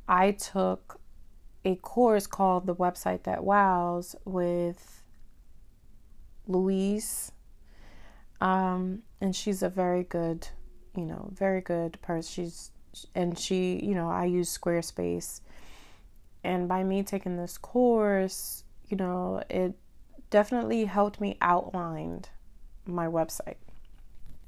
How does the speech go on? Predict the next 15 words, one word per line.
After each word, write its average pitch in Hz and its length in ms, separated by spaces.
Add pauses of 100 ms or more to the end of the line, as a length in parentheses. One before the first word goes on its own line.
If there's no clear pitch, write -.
(720)
It 233 80
wasn't 233 240
hard 202 260
to 180 80
follow 165 300
'cause 165 120
I 170 100
could 160 120
do 175 140
most 170 320
of - 80
the - 100
stuff. - 460 (1000)
Um, 202 640 (200)
and 208 840